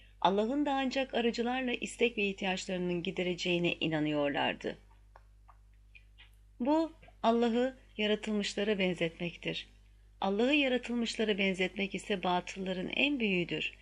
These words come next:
Allah'ın zatında, sıfatlarında ve fiillerinde hiçbir benzeri yoktur. Allah ilmiyle, görmesiyle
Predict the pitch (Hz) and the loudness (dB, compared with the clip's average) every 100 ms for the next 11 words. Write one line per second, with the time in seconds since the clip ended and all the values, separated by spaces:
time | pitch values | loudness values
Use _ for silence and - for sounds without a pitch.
0 | - - - - - - - 240 277 311 | -20 -20 -20 -20 -20 -8 0 2 4 2
1 | 311 269 262 254 247 233 226 226 226 - | 2 2 0 0 -2 0 2 0 -4 -10
2 | - - 190 190 190 185 185 190 180 - | -10 -4 -2 -2 -4 -2 0 0 0 -2
3 | 180 175 170 170 175 175 170 165 - 285 | -2 -2 0 -2 0 -2 -2 -6 -2 0
4 | 233 214 196 190 190 196 170 156 - - | 0 0 0 0 0 2 0 -2 -6 -4
5 | - - - - - - - - 208 208 | -4 -8 -20 -20 -20 -20 -20 -4 0 0
6 | 202 - 208 190 202 208 185 190 226 - | 0 -2 -2 0 0 0 2 2 0 -8
7 | - - 196 190 190 190 - 202 180 185 | -18 -4 0 0 0 -4 -2 -2 2 0